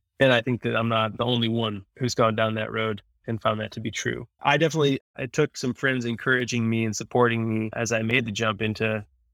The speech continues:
motion to, I had to really educate myself and spend a lot of time researching to make sure I knew the differences of those mediums and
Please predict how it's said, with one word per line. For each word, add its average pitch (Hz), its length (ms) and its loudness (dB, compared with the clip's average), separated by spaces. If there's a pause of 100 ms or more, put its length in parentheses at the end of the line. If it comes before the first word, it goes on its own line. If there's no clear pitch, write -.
(120)
motion 110 600 2 (440)
to, 113 380 2 (480)
I - 60 -14
had 123 100 0
to 113 80 -2
really 113 200 0
educate 113 360 -6
myself 127 560 0 (100)
and 113 640 0
spend 117 240 -4
a - 20 -2
lot 113 140 2
of 107 60 -8
time 113 420 -2 (640)
researching 131 680 0 (440)
to 123 100 2
make 117 160 4
sure 120 180 2
I 113 80 2
knew 117 300 0 (260)
the 120 120 -4
differences 117 520 0
of 107 140 4
those 120 160 2
mediums 123 480 2
and 104 260 0